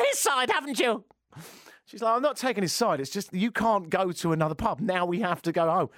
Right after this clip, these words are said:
No, I will hobble to the nearest bar, which is actually nearly half a kilometre away. By God, I'll do it. So I did that. So petty.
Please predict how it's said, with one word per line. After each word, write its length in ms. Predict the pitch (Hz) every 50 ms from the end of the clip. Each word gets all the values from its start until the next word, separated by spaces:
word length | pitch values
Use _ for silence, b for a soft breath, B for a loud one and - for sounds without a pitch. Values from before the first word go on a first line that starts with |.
| B B B
No, 500 | B - 453 403 415 349 277 196 - - B B B B
I 300 | B 311 349 359 349 339
will 240 | 320 302 311 480 415
hobble 500 | 466 508 - 247 320 320 311 370 233 _ b b b b b b
to 160 | - - 294
the 100 | 285 294
nearest 500 | 294 302 302 311 311 294 - - - 214
bar, 380 | - 294 302 285 254 226 165
which 320 | 151 196 220 220 - - - - - -
is 260 | 247 262 262 254 254 -
actually 380 | 240 254 254 269 - 262 262 254
nearly 260 | 240 262 269 294 392
half 240 | 359 330 269 269 -
a 80 | 339 359
kilometre 440 | - 285 285 285 277 262 - 285
away. 160 | 262 254 - - 254 B B 233 B B
By 320 | - 311 330 339 339 330 311 - -
God, 220 | - 330 320 311
I'll 160 | 311 302 302
do 200 | 294 302 294 294
it. 240 | 285 277 - - - _ _ _ _ _ B B B B B B B B B B B B _ _
So 160 | _ - 151 143
I 80 | 131
did 240 | 127 - 139 127 -
that. 260 | 139 127 120 113 - _ _ _ _ -
So 400 | - - - - 208 202 233 220
petty. 580 | - - 160 180 175 175 - 131 113 110 101